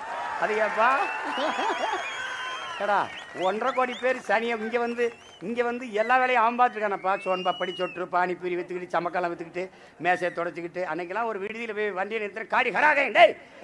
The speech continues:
யாரா நீ, எப்படா வந்தா? டேய், எல்லாம் நேத்து எங்கால நின்னுட்டு இருந்தானா? அண்ணன் இங்கிட்டு வாங்கின வண்டி இப்படி விழுங்கன்னா நீ அவங்க வந்துட்டான்."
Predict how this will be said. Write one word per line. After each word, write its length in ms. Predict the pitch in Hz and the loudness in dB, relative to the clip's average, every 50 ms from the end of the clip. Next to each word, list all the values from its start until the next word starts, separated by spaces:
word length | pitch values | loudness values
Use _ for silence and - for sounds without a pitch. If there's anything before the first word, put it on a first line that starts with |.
| - - - | -12 2 6
யாரா 280 | 233 277 302 302 302 | 6 8 8 8 6
நீ, 140 | 262 254 247 | 6 6 2
எப்படா 200 | 233 277 285 285 | 4 4 4 4
வந்தா? 140 | 262 262 262 | 4 4 8
டேய், 240 | 285 359 330 220 - - - - - | 10 10 10 10 8 0 -10 -10 -2
எல்லாம் 260 | - 196 269 277 247 | -2 0 0 0 0
நேத்து 280 | 208 247 285 - - 240 | 2 0 0 2 2 0
எங்கால 340 | 247 269 285 294 285 277 269 | 2 4 4 4 4 2 -2
நின்னுட்டு 40 | |
இருந்தானா? 460 | 269 262 262 262 262 262 262 262 277 294 277 247 - - - - - | -4 -4 -4 0 0 2 2 4 2 2 2 -2 -6 -12 -20 -18 -6
அண்ணன் 280 | - 196 240 262 262 240 | -4 -4 -2 -2 -2 -4
இங்கிட்டு 200 | 240 247 240 254 | -4 -2 0 0
வாங்கின 180 | 262 262 254 247 | 0 0 0 0
வண்டி 180 | 233 240 247 | -2 -2 -2
இப்படி 220 | 262 240 240 247 240 | -6 -8 -6 -6 -6
விழுங்கன்னா 220 | 247 247 254 269 | -4 -4 -4 -4
நீ 140 | 277 247 254 | -4 -2 -2
அவங்க 320 | 254 247 247 254 262 240 - - _ - - - - - | -2 -2 -2 -2 -4 -6 -6 -12 _ -20 -20 -20 -10 -4
வந்துட்டான்." 560 | 156 202 262 277 339 311 339 349 320 262 262 | -4 -2 -2 -4 -4 -2 0 0 0 -2 -4